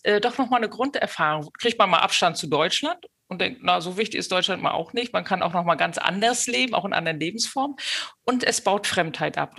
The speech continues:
Man hat, traut sich doch anders mit der Sprache umzugehen. Und das merke ich bei unseren Kindern auch, dass sie also durch so Auslandserfahrungen nochmal einen ganz anderen Zugang bekommen. Und das macht es auch leichter, wenn man so weltoffen, und ihr Jugend habt das ja auch so vor euch,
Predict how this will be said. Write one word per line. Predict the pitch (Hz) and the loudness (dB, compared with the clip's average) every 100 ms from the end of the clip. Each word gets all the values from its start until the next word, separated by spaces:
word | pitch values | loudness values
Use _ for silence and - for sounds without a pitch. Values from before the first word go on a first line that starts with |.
| - | -6
Man | 170 160 175 | -4 -2 -4
hat, | 175 _ | -4 _
traut | - 185 180 | -2 -2 -2
sich | 202 | -2
doch | 196 - | -4 -4
anders | - 175 165 - - | -4 0 0 0 -4
mit | - | -4
der | 170 | -2
Sprache | - - 202 196 190 | -2 0 2 2 0
umzugehen. | - 165 185 170 170 | -8 -6 -4 -2 -2
Und | 165 | 0
das | 190 | 2
merke | 202 185 | 0 0
ich | - | -2
bei | 156 | -2
unseren | 175 180 | 2 0
Kindern | 170 165 170 156 | 0 -2 0 0
auch, | 143 139 | -2 -4
dass | 165 - | -8 -6
sie | |
also | 151 147 | -4 -4
durch | 165 160 | -4 -4
so | 160 | -4
Auslandserfahrungen | 170 185 180 175 170 - 151 156 151 151 - - - | -2 -2 -2 -2 -4 -2 -2 -2 -2 -6 -8 -10 -8
nochmal | 151 170 | -2 0
einen | 160 | 0
ganz | 151 175 180 | 2 2 2
anderen | - 165 160 | 0 0 0
Zugang | - 170 156 151 | -2 0 0 0
bekommen. | 156 - 151 143 | -6 -2 -2 -2
Und | 143 | 0
das | 165 175 - - - | 0 0 -4 -8 0
macht | 196 - | 0 2
es | - | 0
auch | - | 2
leichter, | 175 185 220 139 127 | 4 4 4 0 0
wenn | 147 | 0
man | 147 147 | 2 2
so | 156 135 | 0 2
weltoffen, | 160 175 - 175 190 170 156 - - | 2 2 2 0 2 -2 -2 -10 -8
und | 165 | -4
ihr | 190 185 | 2 2
Jugend | 180 208 196 196 | 2 -2 -2 -2
habt | 214 | -2
das | 180 - | -2 0
ja | 165 | 2
auch | |
so | 151 170 | 0 -4
vor | - 170 185 165 - | 0 2 2 -2 -2
euch, | 170 180 - | 0 0 -4